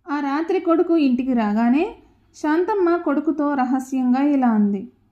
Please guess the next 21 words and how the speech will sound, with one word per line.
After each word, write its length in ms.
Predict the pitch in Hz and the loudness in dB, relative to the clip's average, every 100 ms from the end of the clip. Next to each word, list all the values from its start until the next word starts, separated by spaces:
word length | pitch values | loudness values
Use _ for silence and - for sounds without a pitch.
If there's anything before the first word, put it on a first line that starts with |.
| _ _ - | _ _ -10
"ఒరే 180 | 254 269 | -4 -2
బాబూ, 520 | 240 226 247 247 226 - _ _ | 0 0 -2 -4 -4 -8 _ _
పిల్ల 200 | 214 226 | -6 -2
ఎంత 300 | 285 269 233 | 0 0 -2
ముచ్చటగా 500 | 269 247 233 254 254 | 0 -4 -4 -8 -6
ఉందో 300 | 262 262 262 | -4 -2 -2
చూసావా? 640 | 269 247 233 262 247 247 359 - - _ - | -2 -4 -2 0 2 2 0 -4 -20 _ -8
ఒద్దికైన 500 | 226 208 262 262 277 | -6 -4 -4 -2 -2
పిల్లరా. 640 | 311 285 262 254 247 247 262 - _ - | -2 -4 -2 -2 0 0 -2 -12 _ -12
ఒక్క 240 | 247 247 302 | -12 -4 0
నాలుగు 400 | 269 254 247 226 | 0 0 0 0
రోజులు 360 | 240 285 311 294 | 0 0 0 0
చూసి 420 | 269 277 349 440 - _ _ - | -2 0 -2 -4 -12 _ _ -4
మా 140 | 370 392 | -2 0
తమ్ముడు 260 | 349 349 381 | 0 2 2
ఏమీ 360 | 330 311 330 339 | 0 0 0 2
అనకపోతే 720 | 277 269 294 294 285 285 285 | 0 -2 -4 -2 0 0 2
నేనే 380 | 254 247 262 311 | 2 0 0 0
సంబంధం 540 | 294 247 254 254 277 | 2 4 4 4 2
మాట్లాడదామని 800 | 247 233 240 240 240 240 254 330 | 4 0 0 0 2 2 2 2
ఆలోచిస్తున్నాను" 920 | 320 294 285 269 - 254 247 208 208 | 2 0 0 -4 -4 -2 0 0 -2